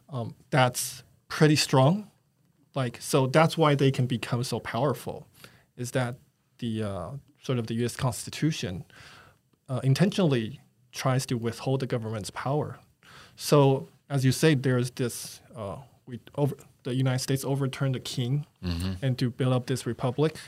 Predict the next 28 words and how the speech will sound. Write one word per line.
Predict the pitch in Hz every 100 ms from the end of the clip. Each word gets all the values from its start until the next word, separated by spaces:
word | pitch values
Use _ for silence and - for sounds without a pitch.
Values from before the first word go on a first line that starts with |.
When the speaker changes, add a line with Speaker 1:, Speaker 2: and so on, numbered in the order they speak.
| - - _ _ _ -
Speaker 1:
Uh, | 139 127 - _ _ _ _ _ -
on, | 170 165 - _
what | 180 185 - -
that | 156
also | 151 196 226
means | 185 151 135
that | 139 123 - 143
they | 120 120
allow | 123 120 135 143
more | 135 127
freedom | - - 135 147 151
to | 147 - 117 101 98 _ _ _ _ -
the | 117
business, | 135 131 165 180 - _
to | - 131 117 113
the | 110
person. | - 139 147 - 190 190 - - - - - _ _ 131
Um, | 120 110
and | 165 165
I |
think | 185 208 185
that's | 151 143
very | 135 131
unique. | 104 95 117 - - -
In | 123 -
every | 151 165
other | 147 147
place, | - 147 143 139 - -